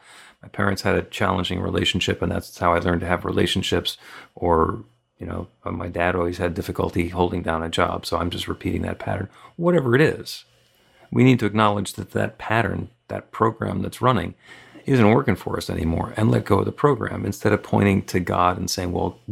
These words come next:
God could have solved this problem." Well, if I have a belief that I have, that my boss is a jerk,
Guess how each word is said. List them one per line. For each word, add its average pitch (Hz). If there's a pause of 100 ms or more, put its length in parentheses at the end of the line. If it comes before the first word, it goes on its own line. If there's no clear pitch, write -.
God 104
could 98
have 92
solved -
this 92
problem." 98 (920)
Well, 147 (100)
if -
I 143
have 160
a 131
belief 117
that 104
I 104
have, 107 (180)
that 104
my 98
boss 107
is 95
a 87
jerk, 85